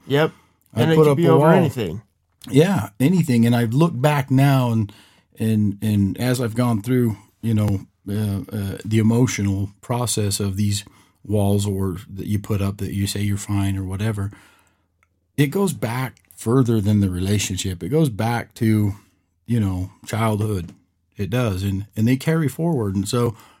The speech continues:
Speaker 2: I think it's good to process and talk about 'em and, and figure out why we're not laying down our fences and we're building more fences, right?
Speaker 1: Yeah, absolutely. And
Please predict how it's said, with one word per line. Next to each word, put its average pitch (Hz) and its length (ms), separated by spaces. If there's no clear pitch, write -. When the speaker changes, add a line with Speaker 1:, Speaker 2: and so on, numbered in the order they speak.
Speaker 2:
I 143 60
think 226 180
it's 190 120
good 190 180
to 190 80
process 101 520
and 101 80
talk 101 240
about 98 300
'em 98 140
and, 95 180
and 107 120
figure 113 300
out 104 180
why 107 200
we're 101 260
not 104 220
laying 107 220
down 101 180
our 98 140
fences 104 420
and 101 120
we're 95 80
building 104 300
more 104 160
fences, 98 480
right? 123 240
Speaker 1:
Yeah, 139 280
absolutely. 139 800
And 147 340